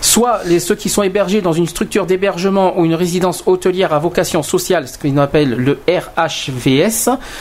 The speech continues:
de façon continue depuis plus de six mois ou logés temporairement dans un logement de transition ou un logement foyer depuis plus de dix-huit mois.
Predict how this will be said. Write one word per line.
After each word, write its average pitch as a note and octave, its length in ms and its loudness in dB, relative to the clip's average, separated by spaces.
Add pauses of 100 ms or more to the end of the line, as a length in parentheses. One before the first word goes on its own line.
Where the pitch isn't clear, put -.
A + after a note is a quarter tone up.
(300)
de G3+ 120 4
façon G#3 280 -2
continue G3 460 0
depuis F#3 260 -2
plus A3+ 180 0
de F3 120 0
six F#3+ 240 0
mois F#3+ 340 2
ou F#3 100 2
logés F3 380 2
temporairement F3 720 0
dans E3 220 0
un E3 60 0
logement E3+ 320 0
de D#3+ 100 -2
transition F#3 640 -2
ou E3+ 160 2
un D#3+ 60 0
logement D#3 300 0
foyer F3 340 -2
depuis D3+ 260 -2
plus A3+ 160 0
de D3+ 140 2
dix-huit F3+ 340 0
mois. A2 220 0